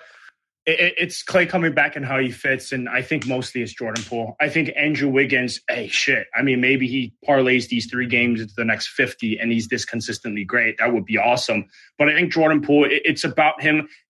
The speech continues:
Can he handle those bench minutes? Can he also start the game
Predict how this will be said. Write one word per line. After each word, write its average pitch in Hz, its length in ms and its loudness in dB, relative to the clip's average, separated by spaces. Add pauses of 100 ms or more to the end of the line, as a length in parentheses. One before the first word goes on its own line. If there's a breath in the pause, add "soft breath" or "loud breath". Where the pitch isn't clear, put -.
Can 190 360 0
he 196 200 0
handle 147 340 2
those 131 220 2
bench 123 320 -4
minutes? 120 280 -2
Can - 160 -4
he 156 100 4
also 156 300 2
start 139 380 2
the 127 100 0
game 120 520 2